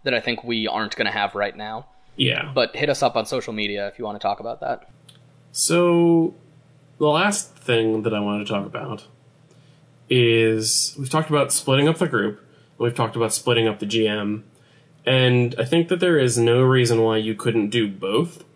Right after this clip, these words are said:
Speaker 2: And this, and sort of the thing that got me thinking about this was in the last episode of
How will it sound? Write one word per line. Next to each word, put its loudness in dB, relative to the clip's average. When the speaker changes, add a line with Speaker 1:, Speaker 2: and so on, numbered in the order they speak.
Speaker 2:
And 2
this, -4
and 0
sort 0
of 0
the 2
thing 4
that 4
got 0
me 2
thinking 2
about 0
this 0
was -2
in 2
the 4
last 2
episode 2
of -2